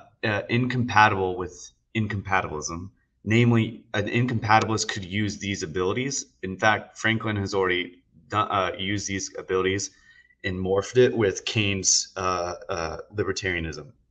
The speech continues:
um, in his book. And I, I actually really <laughs> like it. It's a really good theory.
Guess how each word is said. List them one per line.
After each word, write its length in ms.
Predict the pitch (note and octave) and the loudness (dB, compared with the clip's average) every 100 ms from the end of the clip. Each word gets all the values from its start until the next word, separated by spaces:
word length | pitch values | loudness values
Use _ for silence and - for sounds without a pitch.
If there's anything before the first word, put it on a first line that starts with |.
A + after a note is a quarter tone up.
| _ | _
um, 220 | F#2+ F2 | -8 -6
in 160 | - F2+ | -6 -6
his 160 | F#2 D#2 | -6 0
book. 340 | G2 A2+ - _ _ - _ - | 0 0 -6 _ _ -20 _ -4
And 220 | F#2+ - - | -4 -4 -6
I, 100 | G2 - | -8 0
I 140 | G#2 | 4
actually 320 | A#2+ G2+ - F2+ | 4 2 -2 0
really 240 | F#2+ F#2 | 2 2
<laughs> 80 | G#2 | 4
like 220 | A2+ A2 | 4 2
it. 140 | F2 | 0
It's 140 | E2 - | -2 -4
a 60 | |
really 240 | F#2 G2 F#2 | 0 2 2
good 220 | F2 D#2 | -2 -2
theory. 340 | A#2+ G#2 F2 | 2 2 2